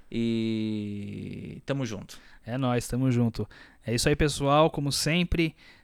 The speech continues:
Speaker 2: é, mandem esse episódio pra todos os seus amigos, é, compartilhem, espalhem a palavra, é, sigam o nosso podcast nas redes sociais também, Instagram e Twitter, é o arroba podcast comédia. E é isso aí, um abraço pra vocês e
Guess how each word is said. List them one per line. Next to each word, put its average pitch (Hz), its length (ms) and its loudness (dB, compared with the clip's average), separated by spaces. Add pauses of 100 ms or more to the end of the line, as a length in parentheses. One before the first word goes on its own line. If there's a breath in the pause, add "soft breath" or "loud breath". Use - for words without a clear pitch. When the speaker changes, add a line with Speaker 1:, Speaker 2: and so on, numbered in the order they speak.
(180 soft breath)
Speaker 2:
é, 113 280 -2
mandem 147 320 2
esse 139 180 -2
episódio 131 360 0
pra 131 80 -10
todos 127 180 -4
os - 40 -8
seus 120 180 0
amigos, 151 720 2 (340 loud breath)
é, 107 460 -4
compartilhem, 135 800 2
espalhem 139 500 2
a 123 80 -2
palavra, 143 760 0 (360 loud breath)
é, 110 320 -2
sigam 165 540 6
o 135 40 0
nosso 131 220 2
podcast 127 540 0
nas 117 200 -2
redes 117 160 -6
sociais 120 500 -2
também, 113 260 0
Instagram 117 360 -2
e 113 40 -2
Twitter, 113 340 -2
é 117 40 0
o 120 60 2
arroba 113 220 0
podcast 110 560 -4
comédia. 180 500 4 (600 loud breath)
E 180 80 0
é 190 60 6
isso 196 200 6
aí, 156 180 8
um 139 60 8
abraço 139 320 6
pra 147 80 2
vocês 165 500 2
e 247 200 8